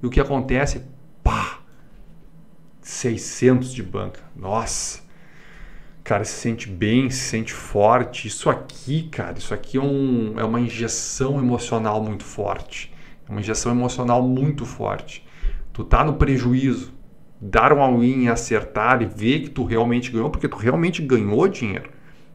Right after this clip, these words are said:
A tua banca era trezentos, nessa sequência de dois a um, ele duplicou a banca.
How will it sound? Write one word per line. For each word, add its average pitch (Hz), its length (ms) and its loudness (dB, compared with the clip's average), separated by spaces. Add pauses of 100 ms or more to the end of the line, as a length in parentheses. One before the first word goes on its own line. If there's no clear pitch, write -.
(120)
A 127 40 -6
tua 92 180 -4
banca 113 260 4
era 123 120 4
trezentos, 147 680 -2
nessa 127 180 -4
sequência 123 440 -4
de - 80 -14
dois 127 180 0
a 127 80 0
um, 117 220 -2
ele 170 80 -4
duplicou 165 680 2
a 165 60 6
banca. 104 340 0